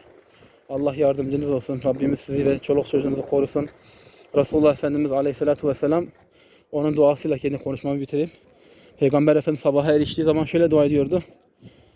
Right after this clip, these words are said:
"Allahümme inni es'elukel afiyete fid dünya vel ahire." "Allah'ım senden dünyada ve ahirette afiyet isterim." "Allahümme inni es'elukel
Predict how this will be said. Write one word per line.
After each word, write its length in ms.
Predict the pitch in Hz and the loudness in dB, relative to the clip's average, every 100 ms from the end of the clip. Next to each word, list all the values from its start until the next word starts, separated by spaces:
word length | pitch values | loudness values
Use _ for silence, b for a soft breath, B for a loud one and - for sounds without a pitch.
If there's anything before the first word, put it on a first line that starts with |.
| b 131 | b -2
"Allahümme 520 | 139 143 160 160 156 | 4 4 4 2 2
inni 240 | 160 160 | 2 2
es'elukel 520 | 139 - 165 156 147 143 | 0 -2 -2 0 -2 0
afiyete 480 | 156 156 170 151 147 | 0 2 0 -2 -2
fid 220 | 160 147 | -2 0
dünya 260 | 160 156 | 2 4
vel 100 | 156 | 4
ahire." 380 | 160 156 151 131 - _ _ b b b b - | 2 0 -4 -6 -8 _ _ b b b b -6
"Allah'ım 400 | 143 156 156 147 | 0 2 2 0
senden 420 | 151 147 151 165 | 0 0 2 0
dünyada 420 | 156 160 151 151 | 0 0 0 0
ve 60 | 151 | 2
ahirette 400 | 147 139 151 156 | 0 0 0 0
afiyet 280 | 151 165 151 | 0 -2 -4
isterim." 300 | - 135 120 _ _ b b b - | -2 -4 -4 _ _ b b b -2
"Allahümme 560 | 135 147 147 165 165 | 4 4 4 2 0
inni 200 | 160 165 | 2 2
es'elukel 500 | 160 143 170 160 156 | 0 -2 -2 0 0